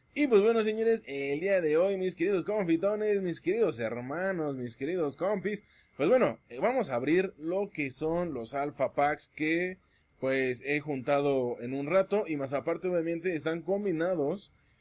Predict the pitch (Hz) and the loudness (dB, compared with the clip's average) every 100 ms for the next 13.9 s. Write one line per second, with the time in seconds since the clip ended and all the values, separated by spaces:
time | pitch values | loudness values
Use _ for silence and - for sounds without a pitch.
0 | _ 127 139 175 190 147 143 170 156 127 | _ -4 -2 0 0 0 0 0 -2 -6
1 | 120 147 151 151 143 143 - - 160 156 | -4 -4 -2 -2 0 0 -4 -4 -2 0
2 | 135 143 147 143 120 - 135 127 147 135 | 0 0 0 -2 -4 0 0 2 2 2
3 | 117 117 131 127 117 127 123 - 104 - | 0 -2 0 0 -2 -2 -2 -4 -6 -8
4 | _ - _ - 117 123 160 160 160 139 | _ -20 _ -8 -6 0 2 2 0 0
5 | 131 131 131 123 131 180 233 220 208 165 | 0 0 -2 -2 -2 2 4 2 2 -2
6 | - 185 190 - - 196 156 143 196 202 | -2 0 0 0 -2 0 0 2 2 2
7 | 170 135 180 117 123 120 127 151 175 147 | -2 0 -2 0 -2 -2 -2 -4 -4 -4
8 | 165 - _ _ _ _ _ _ - - | -6 -12 _ _ _ _ _ _ -10 -2
9 | 180 190 170 190 196 151 165 185 190 185 | 2 6 6 6 4 2 -2 -2 -2 0
10 | 185 180 170 185 170 143 123 147 170 151 | 0 0 2 2 2 2 0 -2 -2 -2
11 | 143 156 156 143 175 147 135 143 _ _ | -2 -2 -4 -4 -4 -4 -6 -8 _ _
12 | _ _ _ _ _ - 131 165 175 165 | _ _ _ _ _ -8 -2 2 2 2
13 | 143 131 131 127 156 214 180 180 | 0 2 0 0 2 4 4 2